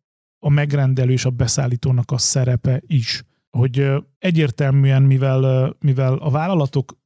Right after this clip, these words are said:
jól akarják csinálni a dolgokat, és gyorsan akarják csinálni a dolgokat, ezért én azt látom, hogy teljesen új minőségben, ö, kezdik megvizsgálni, újra leporolni az ő beszállítójukat, és olyan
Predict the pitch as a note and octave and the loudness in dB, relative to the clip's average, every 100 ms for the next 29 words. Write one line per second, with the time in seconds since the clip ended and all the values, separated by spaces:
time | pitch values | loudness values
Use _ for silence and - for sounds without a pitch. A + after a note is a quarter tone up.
0 | _ E3 C#3+ C3+ - C3+ - D3+ C3+ C3 | _ 0 2 2 0 -4 -2 -2 0 -4
1 | - C#3+ C3+ C#3 C3+ C3+ C#3 C#3+ C#3 D#3 | -2 0 2 2 2 2 2 0 -2 -2
2 | F#3 G3+ - - _ - B2 - - C#3+ | -4 -6 -8 -16 _ -10 -8 -6 -6 -2
3 | C#3 B2+ C3+ B2+ D3 C3+ C3 - C3+ C3+ | -2 0 -2 -2 -2 -4 -4 -2 0 2
4 | C3+ C3+ C3+ C#3 C#3+ - F3 - _ _ | 0 0 0 0 -2 -4 -6 -6 _ _
5 | _ _ - D3+ D#3+ D#3 D3 C3+ C3 C3+ | _ _ -6 0 0 0 0 -2 0 0
6 | C3+ D3+ B2+ - C#3 C3+ C3 B2+ B2+ - | 0 0 -2 0 2 4 4 2 0 -2
7 | B2+ B2 B2 B2+ B2 A#2 _ B2+ B2 A#2+ | -2 -2 -2 -2 -2 -6 _ -2 0 2
8 | A#2+ C#3 - - - C#3 A2+ - B2+ - | 0 -4 -12 -20 -6 -4 -4 -4 -4 -4
9 | - F3 D3+ C3+ B2+ B2 A#2+ C3 B2 B2 | -18 -10 -2 -2 0 0 -2 -2 -2 0
10 | B2 B2+ C#3 A2 D#3+ C3+ C3 B2+ C3 - | 2 0 0 -2 0 0 2 0 -4 -10
11 | - - C#3 - C3+ C3 B2+ B2 B2+ A#2+ | -12 -2 -2 0 0 0 -2 -2 0 0
12 | B2 B2 B2 A#2 C#3+ C3 C3 C#3+ B2+ C#3+ | 0 0 0 -2 -2 -2 -4 -2 -2 -2
13 | C3 C#3 D3+ C#3 C3 | -4 -2 0 0 0